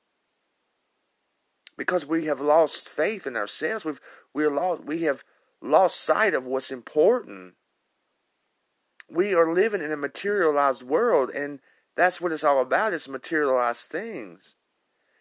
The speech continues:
These people are fighting battles, and they don't know what it's like to love themselves. They don't know what, they hate themselves. I used to be that person. I know how hard it is.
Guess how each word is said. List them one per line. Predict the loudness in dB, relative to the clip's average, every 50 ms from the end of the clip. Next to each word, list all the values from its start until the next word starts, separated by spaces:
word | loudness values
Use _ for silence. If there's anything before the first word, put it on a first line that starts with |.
| _ _ _
These | -8 -8 -8 -6
people | -6 -6 -4 0 2 2
are | 0 0
fighting | 0 -2 0 0 0 -2 -4 -4 -2
battles, | 0 2 2 2 2 0 -2 -4
and | -2 -2 0
they | -2
don't | -2 -2 -4 -4
know | -2
what | 2 4 4 2
it's | 2 0 0
like | 0 0 0 -2
to | -2 -2
love | 2 4 4 4 4 2
themselves. | -2 -2 -2 -4 -4 -2
They | -2
don't | -4 -4 -4
know | -2
what, | -2 -2 -2 -4 -8 -18 -20 -20 _ _ _ 0
they | 2 2 2
hate | 0 -4 -4 -2 -2 -2 -4 -6 -4
themselves. | 0 0 0 0 -2 -6 -8 -8 -8 -8 -10 -12 -16 _ _ _ _ _ _ _ _ _ _ _ _ _ _ _ _ _ _ _ _ _ _ _ _ _ _ _ _ _ _ _ _ _ _ _ _ _ _ _ _ _ _ _ _ _
I | -4 -2 -2
used | -2 -4 -8 -10 -10
to | -10
be | -8 -8 -4 -2
that | -2 -2 -2 -4 -6
person. | -6 -4 -4 -4 -4 -6 -6 -8 -6 -4
I | -4 -4
know | -4 -4 -4 -4 -4
how | -4 -4 -6 -6 -4
hard | -2 -2 -2 0 0 -2
it | -4 -4 -6
is. | -8 -10 -10 -10 -12 -14 -16 -18 -18